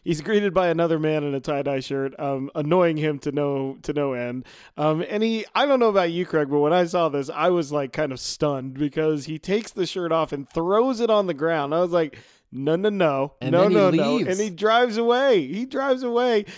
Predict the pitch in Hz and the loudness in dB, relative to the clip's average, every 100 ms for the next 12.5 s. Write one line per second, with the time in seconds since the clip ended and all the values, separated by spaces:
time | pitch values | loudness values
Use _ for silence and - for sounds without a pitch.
0 | - - 175 214 202 185 190 220 220 202 | -18 -8 -2 0 0 -4 -4 2 4 4
1 | 190 165 156 170 165 147 135 - 151 139 | 2 0 -2 -2 -2 -2 -8 -4 -2 -2
2 | 147 156 160 139 143 143 135 135 143 170 | -2 0 0 0 -4 -2 -2 -4 -4 -2
3 | 170 156 139 151 139 139 139 127 135 123 | 0 -2 -2 -4 -4 -10 -12 -8 -8 -6
4 | 139 135 135 123 135 170 156 165 160 131 | -8 -6 -10 -6 -4 -4 -2 -2 -2 -6
5 | - 151 131 135 127 131 - 151 139 127 | -4 -4 -4 -6 -6 -6 -4 -2 0 -2
6 | 135 139 135 143 165 147 135 120 110 - | -2 -2 -4 -6 -4 -4 -4 -12 -14 -16
7 | - - - 151 156 170 170 175 160 190 | -20 -18 -2 2 2 2 0 -4 0 2
8 | 285 226 240 180 190 214 - 165 - 202 | 2 0 -2 0 -2 -2 -6 -14 -12 -8
9 | 202 190 160 147 165 165 - 147 131 175 | -4 -2 -4 -2 -4 -4 -6 -8 -8 -6
10 | 175 160 165 165 143 147 123 143 151 151 | -6 -4 -6 -6 -6 -10 -6 -6 -6 -6
11 | 147 147 135 143 - 143 139 139 131 135 | -6 -4 -2 -4 -6 -10 -8 -8 -10 -12
12 | - 131 139 143 | -12 -10 -8 -8